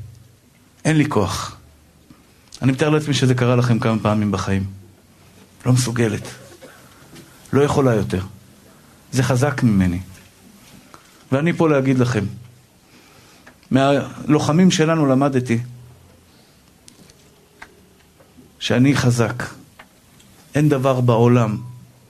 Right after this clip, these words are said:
שאני לא יכול לנצח. אין דבר בעולם שאת לא יכולה לנצח, גברת. אין דיכאון בעולם שאת לא יכולה לנצח. אלא אם כן את מרגישה שאת חלשה ואת לא מסוגלת לנצח. וזה כבר בעיה שלך.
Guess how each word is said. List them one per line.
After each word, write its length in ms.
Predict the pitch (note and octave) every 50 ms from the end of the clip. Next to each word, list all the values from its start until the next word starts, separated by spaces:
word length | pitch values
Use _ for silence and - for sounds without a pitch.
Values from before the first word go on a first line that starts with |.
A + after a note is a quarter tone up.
| _ _ _
שאני 260 | - - A2+ B2 B2
לא 100 | B2 C3
יכול 280 | B2+ B2 B2 A2+ A#2
לנצח. 640 | A2+ A2 A2+ A#2+ - - F2+ F2 E2+ - - - - - _ _ _ _ _ _ _ _ _ _ _ _ _ - - _ _ _ _ _ -
אין 140 | C3 C3+ C3
דבר 260 | C3 B2 C3+ C3 B2+
בעולם 440 | B2+ B2+ A#2 A#2 A#2 A#2+ A#2+ A#2 A2
שאת 260 | - G#2+ A2 A#2+ A#2+
לא 60 | A2+
יכולה 320 | A2 G#2 - F#2+ G2 G2
לנצח, 500 | G2+ G2+ G2+ F#2+ F#2+ G2 - F#2+ F#2 F2+ F#2+
גברת. 440 | F#2 F#2 F2+ F2 F2 F2 F#2 F#2+ - - - - - _ _ - - - - - - - - - C3+
אין 160 | C#3+ D3+ D3
דיכאון 480 | D3+ E3 D#3+ - C#3+ C3+ D#3 D3+ D3
בעולם 380 | C#3 C#3 C3 C3 C3 C#3 C3+ C3+
שאת 220 | B2+ C3 B2 B2
לא 60 | C3 B2+
יכולה 280 | A#2+ B2 B2 A#2+ A#2
לנצח. 640 | A2+ A2+ A#2 A2 - - A2 G#2 G2 G2 - - - - - - - - - _ - - - - -
אלא 180 | B2 B2 B2+ B2
אם 120 | B2 B2
כן 180 | B2 A#2+ A#2 A2+
את 120 | A#2 -
מרגישה 380 | A2+ A2 G2 G2 G2 - A2 G#2
שאת 200 | - G2 F#2+ -
חלשה 440 | - G#2 G#2+ G#2 G2 - - B2+ C3
ואת 160 | A#2+ A#2+ B2
לא 60 | A#2 A2
מסוגלת 480 | G#2 - G#2+ G2 G#2 G2+ F#2+ F#2+ G2
לנצח. 500 | F#2+ F#2 F#2+ F#2+ - - F#2+ F2 - - - - - - - - - - - _ - - - - _ _ _ _ _ -
וזה 120 | F#2+ G2+ G#2
כבר 180 | - - G2+
בעיה 240 | F2+ F#2+ G2 F#2+ F#2+
שלך. 460 | - - G2 F#2 E2+ - - - -